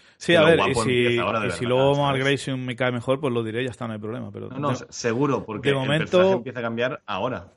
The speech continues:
Speaker 2: que es
Speaker 1: como
Speaker 2: cuando
Speaker 1: pro-
Speaker 2: la serie arranca, es que el giro, el giro guapo es el de final de temporada.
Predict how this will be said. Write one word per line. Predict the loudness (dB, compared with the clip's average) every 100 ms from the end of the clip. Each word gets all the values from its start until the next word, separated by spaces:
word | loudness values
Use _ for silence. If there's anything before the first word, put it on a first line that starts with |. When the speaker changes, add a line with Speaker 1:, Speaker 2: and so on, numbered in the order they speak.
| -4
Speaker 2:
que | -2
es |
Speaker 1:
como |
Speaker 2:
cuando | -2 -2
Speaker 1:
pro- | -2
Speaker 2:
la | -4
serie | -4 -4 -4 -8 _ _ -6
arranca, | -2 0 -2 -4
es | -6
que | -8
el | -8 -8
giro, | -6 -4 -4
el | -4
giro | -4 -4
guapo | 0 -2 -2 -4
es |
el | -4
de | -4
final | -6 -6
de |
temporada. | -8 -8 -8 -10